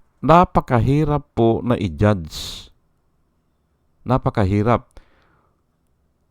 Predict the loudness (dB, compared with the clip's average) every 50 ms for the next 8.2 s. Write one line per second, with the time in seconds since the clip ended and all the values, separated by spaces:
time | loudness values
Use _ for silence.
0 | _ _ _ 4 6 8 8 8 6 4 4 2 2 2 2 -2 -4 -2 0 0
1 | 2 2 2 0 0 0 -2 -2 0 -2 -2 0 0 -2 -2 -2 -4 -6 -8 -4
2 | -2 0 2 2 2 2 0 -2 -2 -4 -2 -2 -4 -6 -6 -8 _ _ _ _
3 | _ _ _ _ _ _ -20 _ _ 2 4 4 4 4 2 0 0 -2 -4 -6
4 | -8 -10 -6 -2 -2 0 0 0 0 0 0 0 0 0 -2 -2 -2 -2 0 -2
5 | -2 -2 -2 -2 -2 -2 -2 -4 -6 -6 -4 -2 0 2 2 2 2 0 -4 -8
6 | -10 _ -20 -20 _ _ _ _ _ _ _ _ _ _ _ _ _ _ -2 0
7 | 0 0 0 2 2 0 0 0 0 0 0 0 -2 -4 -6 -6 -4 -2 0 0
8 | 0 -2 -4